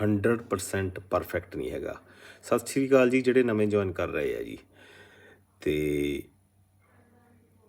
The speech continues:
ਮਿੱਠੀਆਂ ਯਾਦਾਂ ਯਾਦ ਰੱਖੋ, ਜੇ ਹੋ ਸਕੇ ਤਾਂ ਉਹਨਾਂ ਨੂੰ ਰਿਕਾਰਡ ਕਰ ਲਓ ਤੇ ਦੁਬਾਰਾ ਉਹਨੂੰ ਪਬਲਿਸ਼ ਕਰੋ ਜਾਂ ਦੇਖੋ ਤਾਂ ਤੁਹਾਡਾ,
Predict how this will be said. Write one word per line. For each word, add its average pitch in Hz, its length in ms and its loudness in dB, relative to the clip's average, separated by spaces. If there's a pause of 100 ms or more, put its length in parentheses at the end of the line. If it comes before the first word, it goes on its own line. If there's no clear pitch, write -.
(580)
ਮਿੱਠੀਆਂ 120 580 4
ਯਾਦਾਂ 101 400 0 (200)
ਯਾਦ 78 220 0
ਰੱਖੋ, 107 380 -6 (460)
ਜੇ 92 140 -6
ਹੋ 98 280 2
ਸਕੇ 107 300 0
ਤਾਂ 110 160 0
ਉਹਨਾਂ 107 240 -4
ਨੂੰ 110 220 -8 (140)
ਰਿਕਾਰਡ 80 400 2
ਕਰ 98 180 -2
ਲਓ 110 320 -2 (840)
ਤੇ 110 100 2
ਦੁਬਾਰਾ 92 760 -2 (240)
ਉਹਨੂੰ 101 140 -2
ਪਬਲਿਸ਼ 92 480 -2
ਕਰੋ 98 260 4
ਜਾਂ 87 140 -2
ਦੇਖੋ 90 680 -2 (400)
ਤਾਂ 95 100 -8
ਤੁਹਾਡਾ, 92 580 -4